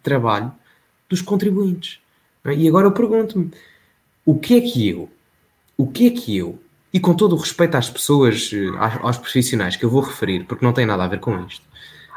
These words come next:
mas qual é a relação que eu tenho e qual é a minha responsabilidade para financiar os programas da tarde da Fátima Lopes? Pergunto-me eu. Pergunto-me eu. Ou a Máquina da Verdade, ou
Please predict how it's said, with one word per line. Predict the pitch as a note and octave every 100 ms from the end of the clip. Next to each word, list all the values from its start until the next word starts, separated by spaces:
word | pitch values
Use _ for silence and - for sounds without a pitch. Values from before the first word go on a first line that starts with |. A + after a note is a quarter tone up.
| - -
mas | D#3 D#3+ - _ _ _ _ _ _ _ _ _ -
qual | G#3+ G#3+ A3+
é | C4
a | G#3
relação | D3+ D3+ - G#2+
que | -
eu | F3+
tenho | D#3+ G#2 G#2
e | A#2+
qual | F#3 F#3+
é | F#3
a |
minha | G3 G#3+
responsabilidade | G3+ - D3+ D3+ D3 A#2+ G#2 F2+ - -
para | F3+ F3+
financiar | - A#3 G#3+ F3+ - A2 F#2+ G2 - - - -
os | E3+
programas | - F#3 F3 G#3 G#3 F#3
da | F3+
tarde | - F#3+ F#3+ F#3
da |
Fátima | F#3 F#3 F3+ F#3
Lopes? | - - - - - - _ - - _ _ _
Pergunto-me | D3+ F3+ F#3 G#3
eu. | B3+ G3 - - _ _ _ _ -
Pergunto-me | E3 A3 F3+ F3
eu. | A3 G3 - - _ _ _ -
Ou | B2+ C#3+
a |
Máquina | E3+ E3+ E3+ D#3+
da | D3
Verdade, | B2+ A#2+ D3 D#3
ou | A2 G2 G2